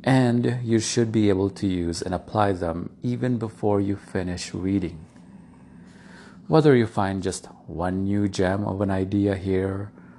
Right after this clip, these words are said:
or a dozen new thoughts or ideas that apply to you, rest assured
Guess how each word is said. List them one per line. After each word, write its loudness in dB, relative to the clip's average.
or 6
a 6
dozen 0
new -6
thoughts -4
or -2
ideas -2
that -10
apply -2
to -8
you, -4
rest 0
assured -2